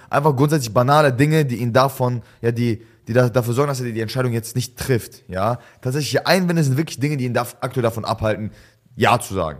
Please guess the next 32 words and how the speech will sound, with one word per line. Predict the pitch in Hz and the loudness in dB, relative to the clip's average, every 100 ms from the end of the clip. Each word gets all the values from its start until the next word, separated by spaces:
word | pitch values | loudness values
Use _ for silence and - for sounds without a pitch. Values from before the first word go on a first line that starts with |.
| - | -14
So, | 92 | -4
das | 104 101 | -2 0
heißt, | 135 143 | 4 4
als | 123 110 | 2 2
Beispiel, | 147 143 127 | 2 2 -4
wenn | 120 | -6
ein | |
Interessent | 110 139 131 | -4 -6 -2
sagt, | 127 120 | -2 -4
„Ich | |
muss | 127 127 | -10 -6
noch | 120 | -2
mal | 113 | -2
eine | |
Nacht | 120 127 | -2 -4
drüber | 117 107 | -6 -6
schlafen, | 139 131 127 | -2 -2 0
weil | 113 | -2
ich | 107 - - | -2 -8 -8
mach | 120 117 | -6 -6
das | 107 | -6
grundsätzlich | 98 123 147 - - | -2 2 2 2 0
so“, | 156 160 - - - | 2 2 -2 -20 -8
müssen | 139 127 127 | -4 0 2
die | |
Alarmglocken | 120 127 127 123 120 | 2 4 2 0 2
hochgehen, | 139 135 123 | 2 2 0
weil | 117 | 0
das | 110 | 0
ist | |
ein | 107 | -6
Vorwand, | 117 113 92 78 | 0 0 0 -8